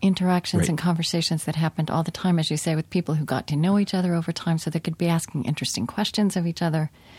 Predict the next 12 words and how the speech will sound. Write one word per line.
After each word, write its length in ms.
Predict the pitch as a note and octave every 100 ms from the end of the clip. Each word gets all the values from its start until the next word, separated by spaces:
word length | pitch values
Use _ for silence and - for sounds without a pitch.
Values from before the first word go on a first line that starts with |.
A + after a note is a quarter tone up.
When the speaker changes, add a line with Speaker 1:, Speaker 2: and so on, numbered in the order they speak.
| - - - -
Speaker 1:
And, 260 | A3 G3+ - -
and 200 | - G#3+
it, 180 | A3 G3+
what 140 | A3+ -
I 80 |
just 220 | A3 A3 -
found 200 | A3+ G3+
it 100 | -
very 160 | F#3
comforting 500 | F3 - F#3+ F#3 F3+
'cause 220 | E3 F3 -
it's, 320 | D3+ -